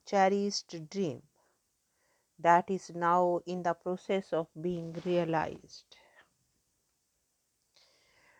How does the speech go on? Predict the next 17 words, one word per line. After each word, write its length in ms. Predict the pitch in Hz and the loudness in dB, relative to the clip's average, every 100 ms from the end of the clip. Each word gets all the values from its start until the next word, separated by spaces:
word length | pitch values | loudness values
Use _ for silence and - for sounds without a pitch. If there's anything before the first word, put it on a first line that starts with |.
| - | 6
The 160 | 214 | 8
amendments 600 | 220 254 277 311 294 277 | 10 8 2 0 0 0
introduce 960 | 269 226 220 233 214 240 247 233 - - 170 | -2 -2 0 0 2 0 0 -2 -6 -8 -6
new 500 | 180 196 214 226 - | -4 0 2 0 0
institutions 920 | 202 202 - 190 196 202 - 160 165 - - | -4 -6 -8 -10 -8 -8 -6 -6 -8 -10 -2
at 220 | 185 202 - | -2 -2 -4
the 80 | |
local 400 | 156 175 180 - | -2 -4 -4 -6
level. 400 | 156 165 160 156 - - _ _ _ _ _ _ _ _ | -4 -4 -6 -8 -18 -20 _ _ _ _ _ _ _ _
However, 680 | - 190 180 165 165 185 175 | 4 8 10 8 2 0 0
the 140 | 170 | -2
capacity 720 | 170 185 - 202 202 - 185 | -2 -8 -6 -6 -6 -8 0
at 220 | 175 180 190 165 156 | 4 4 0 -10 -6
which 480 | 208 202 - - - _ _ _ _ _ _ | -6 -6 -8 -10 -12 _ _ _ _ _ _
these 320 | 185 214 208 | 2 4 4
institutions 920 | 196 202 - 196 - 208 208 208 190 196 | 2 0 0 -8 -6 -6 -4 -4 -4 4
at 180 | 180 | 4